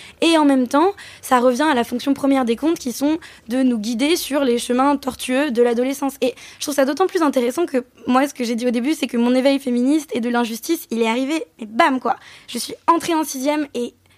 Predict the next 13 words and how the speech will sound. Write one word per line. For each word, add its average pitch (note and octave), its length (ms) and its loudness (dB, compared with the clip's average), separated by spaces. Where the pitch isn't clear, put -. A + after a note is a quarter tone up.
il - 40 -10
était A#3 160 -6
plus E4 180 -4
question D#4+ 460 -2
de B3 480 0
penser C#4+ 280 2
que C#4 120 -4
le A#3+ 320 4
monde, B3 320 0
c'était A3+ 360 -6
les A#3 100 -4
bisounours, A#3 360 -4
quoi. A#3 160 -10